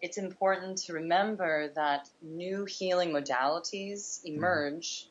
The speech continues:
Speaker 1: through experiential learning, through experiential data that we
Speaker 2: Mm-hmm.
Speaker 1: gain from, uh,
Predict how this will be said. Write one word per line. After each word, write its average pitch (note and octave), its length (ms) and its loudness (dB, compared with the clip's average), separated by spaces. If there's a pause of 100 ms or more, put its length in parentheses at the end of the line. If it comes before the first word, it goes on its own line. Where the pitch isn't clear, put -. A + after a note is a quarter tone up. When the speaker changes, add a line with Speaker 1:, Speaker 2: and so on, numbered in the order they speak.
(340)
Speaker 1:
through E3 680 0
experiential D3+ 1160 0 (560)
learning, C#3+ 540 2
through D#3 180 -4
experiential C#3 1300 -4 (220)
data C#3+ 360 2 (360)
that B2+ 180 4
we A2+ 60 2
Speaker 2:
Mm-hmm. A2 280 -2
Speaker 1:
gain C3+ 500 -2 (100)
from, C3 380 0 (300)
uh, B2 160 -6